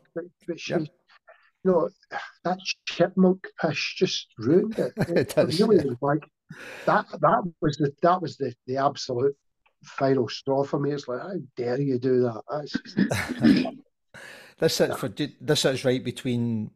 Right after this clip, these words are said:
Speaker 2: your question earlier on about Drake, um, George. This sits right between Drake for me and Frank Ocean.
Speaker 1: Really?
Speaker 2: I actually came to really like the Frank Ocean record, and I think this
Speaker 1: Yep.
Speaker 2: probably sits somewhere in the middle. I think there's some really good stuff on here, but not strong enough to be a,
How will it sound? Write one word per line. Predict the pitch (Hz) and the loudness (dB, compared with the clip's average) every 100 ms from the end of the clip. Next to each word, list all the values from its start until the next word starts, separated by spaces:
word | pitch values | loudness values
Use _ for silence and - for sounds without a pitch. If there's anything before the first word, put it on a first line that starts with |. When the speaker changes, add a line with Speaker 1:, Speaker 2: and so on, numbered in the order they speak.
| - _ _ _ _ | -20 _ _ _ _
Speaker 2:
your | - 120 | -6 -6
question | - 123 113 117 | 0 0 0 -2
earlier | 110 107 | -2 0
on | 110 107 | 0 -2
about | 104 | -4
Drake, | 98 107 - - 117 | -4 -6 -6 -6 -4
um, | 107 104 101 107 _ _ _ | -2 -2 -6 -8 _ _ _
George. | - 107 104 | -8 -6 -4
This | 123 | -2
sits | 131 113 123 | -2 -2 -2
right | 104 | -4
between | 107 113 98 | -4 -4 -4
Drake | 104 120 120 | -2 -4 -2
for | 120 | -2
me | 107 107 104 | -2 -2 -4
and | 98 104 101 95 | -4 -4 -4 -4
Frank | 104 104 | -4 -4
Ocean. | 107 123 _ _ _ _ _ _ _ _ _ - | -6 -8 _ _ _ _ _ _ _ _ _ 4
Speaker 1:
Really? | 127 104 | 6 6
Speaker 2:
I | 101 104 | 2 -2
actually | - 104 90 - | -4 -8 -10 -4
came | 123 110 | 0 0
to | 117 | 0
really | 104 107 | 0 2
like | 98 113 | 2 0
the | 117 | -2
Frank | 117 113 | -4 -2
Ocean | 113 117 113 | -4 -4 -2
record, | 104 - 104 107 | -4 -4 -8 -6
and | 98 | -6
I | |
think | 98 101 107 | -6 -8 2
this | 151 | 2
Speaker 1:
Yep. | 147 | 2
Speaker 2:
probably | 120 107 | -2 -6
sits | - - - | -4 -4 -2
somewhere | 120 110 | -2 -2
in | 104 | -2
the | |
middle. | 104 107 113 | -2 -2 -4
I | |
think | 110 101 | -4 -10
there's | - | -8
some | 104 | -8
really | 101 95 | -8 -8
good | 104 | -10
stuff | - 110 - | -8 -8 -6
on | 107 | -4
here, | 113 104 | -4 -4
but | 98 85 _ _ _ - | -4 -6 _ _ _ -8
not | 117 110 | -6 -6
strong | - 98 101 | -6 -4 -2
enough | 98 - | -4 -6
to | 95 | -10
be | |
a, | 92 | -6